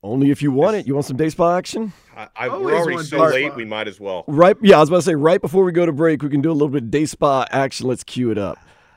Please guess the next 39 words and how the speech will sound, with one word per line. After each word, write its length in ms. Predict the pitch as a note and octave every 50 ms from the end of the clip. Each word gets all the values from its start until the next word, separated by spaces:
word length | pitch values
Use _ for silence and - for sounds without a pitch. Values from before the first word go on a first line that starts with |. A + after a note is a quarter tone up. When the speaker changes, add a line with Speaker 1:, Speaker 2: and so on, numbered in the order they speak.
| _ _ -
Speaker 1:
<sighs> 880 | - A#2+ A#2 A2+ G#2+ G2+ G2+ G2+ G2+ G2+ G2 F#2 D#2+ D2+ D2 C#2 C#2+ C2+ - _ _ _ _ _ _ _ _ _ _ _ _ _ - - _ _ _ -
An 120 | E3 F#3
Orlando 520 | F#3+ G#3+ G#3 G3 G3+ A3+ C4+ C#4 C4 B3+ A3+ -
area 260 | F#3 G3 A3+ A3+ G3+
man 320 | D#3+ C#3+ F3 - D3+ B2 A#2
was 140 | B2+ -
pulled 320 | - - - A3 C#4 C#4+ A3
over 240 | A3+ A3+ F#3+ F#3+ D#3
the 140 | A#2+ A#2 A2+
other 160 | G#2+ F#2+ G#2+
day 340 | G2 G#2+ A2+ A2+ B2+ C#3+ D3+
for 160 | - - -
suspected 500 | A#2+ - C3 - - - E3 - E3 D3+
driving 280 | A2 C#3+ C#3+ D3 C#3 C3+
without 180 | C3 C#3 C3+
a 40 | C#3
license. 520 | B2+ A#2+ A#2+ C3+ D#3 - F#3 G3+ G3 - - _ - - -
When 180 | - D#3 E3+ - -
asked 240 | D#3+ F#3 A#3 B3 -
for 140 | - F#3 D#3+
that 160 | D3+ C3 G#2
license, 420 | A#2+ C3 C#3 C#3 - D3 D#3+ -
yelled 360 | - C3 A2 C3 E3 F#3+ A3+
out 140 | A3+ G#3 G3+ -
to 60 | F3+
the 80 | E3+
police, 360 | C#3+ - F3 F3+ F3+ F3 - - - - _ _
"Sorry!" 800 | - - - - A#3 D4 D#4 D#4 C#4+ C4 C4+ C4+ C4+ C4 G#3+ - - - -
Then 120 | D3+ F#3
he 100 | F#3+ F#3
darted 400 | D#3 A#2+ - E3+ F3+ G#3+ B3 A#3+
away, 320 | A#3 G#3 F3+ F#3+ F3 D3+ C#3
running 320 | C#3 C#3 D3+ D#3+ F3+ E3+
through 180 | - E3+ D#3+ C#3+
traffic 440 | - - E3 E3 D#3 D3+ D3 B2+
on 120 | C3+ C#3 C3 -
I 160 | - C3 C#3
ninety-five. 680 | C3+ C3+ C3+ C#3 - - B2 A2+ G2+ F2+ D#2 - - - - - _ _ _ _ _ _ - - D#3 - - - - - - - - G#2+
Speaker 2:
Whoa. 800 | G#2 A#2 D3+ G3 A#3 B3+ A#3 G#3+ F#3 D3+ C3+ C3 A2+ G2 F2+